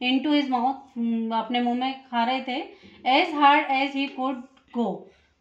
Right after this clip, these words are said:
ठूस ठूस के खा रहे थे। His plump face still grimy, उनका मोटा सा चेहरा अभी भी ग्रीमी था। Sweet mark from day, the day,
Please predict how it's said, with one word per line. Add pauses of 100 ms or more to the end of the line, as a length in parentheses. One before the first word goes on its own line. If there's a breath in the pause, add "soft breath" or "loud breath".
(200)
ठूस
ठूस
के
खा
रहे
थे। (220)
His (160)
plump
face (460 soft breath)
still
grimy,
उनका
मोटा
सा
चेहरा
अभी
भी
ग्रीमी
था।
Sweet
mark
from
day, (240)
the
day,